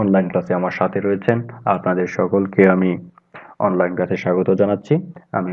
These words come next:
মোহাম্মদ নাজমুল ইসলাম, পরিসংখ্যান বিষয়ের প্রভাষক, আলিমউদ্দিন জুবেদা কলেজ, গাইতলা, নবীনগর, ব্রাহ্মণবাড়িয়া। আজকে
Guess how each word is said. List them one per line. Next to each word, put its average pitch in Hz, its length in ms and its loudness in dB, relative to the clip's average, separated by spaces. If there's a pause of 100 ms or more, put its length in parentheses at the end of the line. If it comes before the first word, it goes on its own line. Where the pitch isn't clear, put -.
মোহাম্মদ 92 300 -4 (100)
নাজমুল 95 340 0
ইসলাম, 104 240 2 (340)
পরিসংখ্যান 87 560 0
বিষয়ের 87 280 -4
প্রভাষক, 90 460 2 (320)
আলিমউদ্দিন 90 480 -2
জুবেদা 90 360 2
কলেজ, 95 220 2 (340)
গাইতলা, 87 400 2 (340)
নবীনগর, 90 460 2 (260)
ব্রাহ্মণবাড়িয়া। 90 580 -2 (2500)
আজকে 110 200 -4